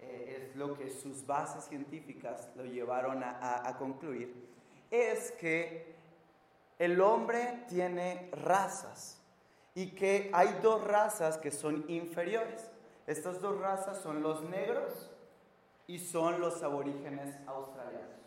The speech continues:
Estas dos razas, dice y cita prácticamente textualmente, dice, eh,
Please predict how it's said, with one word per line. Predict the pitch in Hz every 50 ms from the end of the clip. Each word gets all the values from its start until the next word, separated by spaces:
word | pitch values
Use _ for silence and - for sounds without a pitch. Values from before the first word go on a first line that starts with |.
| - - - _ - _ _ _ _ _ _ -
Estas | 190 220 208 220 220 220 220
dos | 240 247 240 -
razas, | 226 247 247 - - - 170 175 170 - - - - - - -
dice | 165 185 175 - - 160
y | 160 160 160 139
cita | - - 196 190 - - 175 170 175 - - - - - - - - -
prácticamente | 160 165 165 165 - 170 - 175 156 160 160 151 156 165 165 165 - - - - - - - - -
textualmente, | 156 151 151 151 - - - 139 139 131 127 127 127 127 135
dice, | 135 131 - 147 135 135 135 135 - - - - - - -
eh, | - 131 135 135 135 135 139 - - - - - -